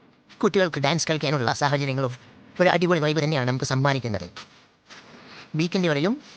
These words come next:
മറ്റെല്ലാ ദിവസങ്ങളിലും നിങ്ങൾക്ക് ഇവിടെ വന്ന് ആസ്വദിക്കാവുന്ന തരത്തിലാണ് ഇവർ ഇത് സജ്ജീകരിച്ചിട്ടുള്ളത്. റോബോട്ടിക് ഡോഗും സ്റ്റാറുകളും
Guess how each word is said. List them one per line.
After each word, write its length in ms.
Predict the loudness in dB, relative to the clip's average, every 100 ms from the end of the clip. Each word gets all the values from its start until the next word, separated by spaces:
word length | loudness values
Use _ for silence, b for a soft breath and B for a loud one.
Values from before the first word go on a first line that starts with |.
| -20 -20 -20 -2
മറ്റെല്ലാ 300 | 0 2 2 2
ദിവസങ്ങളിലും 460 | 0 2 0 -2 -6 -18 -20 -20 -20 -6
നിങ്ങൾക്ക് 320 | -2 -2 -2 -12 -14 -20 -20 -20 -20 -6
ഇവിടെ 160 | -2 0 0
വന്ന് 400 | -2 -6 -6 -4
ആസ്വദിക്കാവുന്ന 600 | 0 -2 0 0 2 -2 -2
തരത്തിലാണ് 380 | -2 0 0 0 -2
ഇവർ 140 | -2 -2 -4 -20 -20 -20 B -6
ഇത് 80 | -2 0
സജ്ജീകരിച്ചിട്ടുള്ളത്. 680 | 0 0 -2 -2 -2 -2 -6 -14 -20 -20 -20 -20 -20 -20 -20 -20 -20 -20 -20 -20 -20 -20 -20 -20 -20 -20 -20 -4 2
റോബോട്ടിക് 400 | 2 2 -2 0
ഡോഗും 240 | 0 0 -4 -8 -14 -8
സ്റ്റാറുകളും 520 | 2 2 2 0 -2